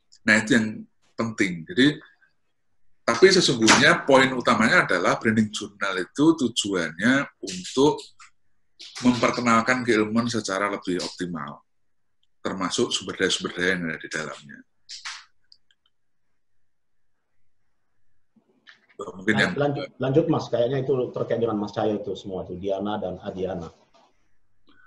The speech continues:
Speaker 1: Apakah benar jika jurnal berbayar harus melap-, jumlah terbitan harus beda?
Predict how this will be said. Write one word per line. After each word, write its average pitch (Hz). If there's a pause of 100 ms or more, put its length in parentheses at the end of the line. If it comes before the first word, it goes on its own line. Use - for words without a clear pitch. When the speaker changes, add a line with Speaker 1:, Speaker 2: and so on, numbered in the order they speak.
(1300)
Speaker 1:
Apakah 127
benar 156
jika 127
jurnal 123
berbayar 120
harus 117
melap-, 113 (1800)
jumlah 113
terbitan 110
harus 104
beda? 107